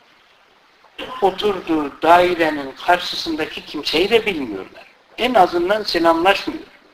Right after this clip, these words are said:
Bu selam vasıtasıyla bir araya gelip de bazı konuları görüşmüyorlardı.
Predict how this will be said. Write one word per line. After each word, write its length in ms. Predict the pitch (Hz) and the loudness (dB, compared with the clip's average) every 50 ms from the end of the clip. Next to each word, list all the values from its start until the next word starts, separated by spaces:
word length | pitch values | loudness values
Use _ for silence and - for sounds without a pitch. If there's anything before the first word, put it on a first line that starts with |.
| _ _ _ _ - - _ - - - - - | _ _ _ _ -20 -20 _ -20 -20 -20 -16 -12
Bu 60 | - 190 | -8 -4
selam 500 | - - 170 165 175 190 196 175 165 156 | 0 2 2 4 6 4 4 4 4 6
vasıtasıyla 880 | 156 151 151 151 - - - 156 - - - 180 160 131 139 156 190 - - - - _ _ _ - - - _ _ _ | 6 6 6 2 -4 -6 -6 -6 -4 -4 -2 -2 -2 0 -2 -2 -4 -4 -10 -20 -20 _ _ _ -20 -20 -20 _ _ _
bir 260 | - 233 240 - 156 160 | -8 -8 -4 0 2 2
araya 320 | 156 156 151 151 147 139 | 2 2 0 0 0 -2
gelip 540 | 127 - - 143 151 165 214 214 - - - | -4 -2 -2 -2 -2 -2 -4 -8 -8 -6 -4
de 200 | 170 175 185 180 - - 175 - - | -4 -4 -4 -6 -8 -18 -6 0 2
bazı 440 | 208 208 202 180 151 156 147 - | 4 4 4 2 -2 -6 -10 -10
konuları 640 | - - 165 170 180 185 180 175 170 170 202 214 214 - - - | -6 -4 -4 -2 -2 -2 0 2 2 2 0 -4 -8 -12 -2 -2
görüşmüyorlardı. 1000 | 170 175 214 247 - - - 240 247 233 190 147 - - - - - - - | 0 0 0 -2 -4 -4 -6 -4 -2 0 0 -2 -2 -4 -10 -10 -12 -14 -20